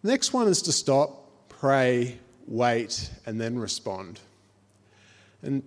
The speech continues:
whilst preparation of our hearts is the most important thing, there's still gonna be times when things go wrong and we are pushed. In these moments, we need to be careful to recognise thoughts slipping into our minds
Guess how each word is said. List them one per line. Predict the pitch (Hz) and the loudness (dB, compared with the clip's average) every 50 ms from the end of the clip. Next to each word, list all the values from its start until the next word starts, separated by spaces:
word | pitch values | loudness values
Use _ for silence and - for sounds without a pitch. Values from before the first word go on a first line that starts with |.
| - - - | -10 -10 -2
whilst | 170 165 185 220 202 - - - | 0 2 2 2 2 0 -2 0
preparation | - 208 208 208 180 160 151 160 156 - - 170 | 2 2 2 4 4 4 6 4 4 2 -2 -2
of | 156 151 | 0 2
our | 151 156 147 | 2 2 2
hearts | 123 131 123 123 120 - - - - - - | 2 2 2 2 2 0 -2 -6 -8 -6 -6
is | 147 139 131 123 | -6 -4 -4 -4
the | 143 139 | -6 -6
most | 131 127 131 135 139 - - | -6 -4 -4 -4 -4 -6 -6
important | 143 - - - 120 117 113 123 113 - - | -8 -10 -8 -6 -6 -4 -4 -6 -10 -12 -10
thing, | - 110 101 98 98 101 | -8 -8 -6 -6 -8 -6
there's | 107 117 - | -6 -4 -4
still | - - - 196 196 196 | -4 0 4 6 6 6
gonna | 190 208 202 202 | 6 4 2 2
be | 202 196 | 0 -2
times | 196 - - 139 127 123 110 107 104 101 107 110 - - - - - - - _ | -2 -4 -4 -2 -2 -2 -2 -4 -4 -6 -6 -6 -8 -8 -10 -14 -20 -20 -18 _
when | - 127 127 | -6 -4 -4
things | 123 - 165 165 165 151 - | -2 0 2 2 2 2 2
go | 170 160 160 | 0 0 0
wrong | 156 139 120 104 107 104 101 107 110 - _ _ _ - | 2 0 0 -2 -4 -6 -8 -10 -14 -18 _ _ _ -12
and | - 113 117 | -8 -6 -2
we | 127 123 123 | -2 0 -2
are | 120 | -2
pushed. | 120 - - 104 95 90 - - - - - - _ _ _ _ _ _ _ _ _ _ _ _ _ _ _ _ _ - | -4 -6 -8 -8 -6 -6 -8 -12 -12 -14 -18 -20 _ _ _ _ _ _ _ _ _ _ _ _ _ _ _ _ _ -6
In | 139 147 | -2 2
these | 180 214 262 254 - | 2 4 4 2 2
moments, | 185 160 151 156 151 160 165 165 160 - - | 2 2 4 4 4 2 2 0 -2 -2 0
we | 156 | 2
need | 151 170 196 - | 4 4 2 2
to | - - | 0 -6
be | 220 | -6
careful | - - - 156 143 135 139 - 151 135 | -6 -2 0 2 2 0 0 -2 -4 -4
to | 123 | -2
recognise | 120 131 143 143 - 170 - - 151 147 151 151 151 143 - - | 0 0 -2 -2 -4 -8 -6 -2 0 2 2 2 0 0 -2 -4
thoughts | - 147 147 156 175 - - | -2 0 0 0 0 -2 -4
slipping | - - - 156 156 - 180 180 180 | -6 -4 -4 -4 -4 -2 0 0 2
into | 180 175 175 185 180 | 0 0 0 0 0
our | 175 170 | 0 0
minds | 160 135 117 107 98 90 92 98 98 - - - - | 0 -2 -4 -4 -6 -8 -10 -12 -10 -10 -10 -10 -10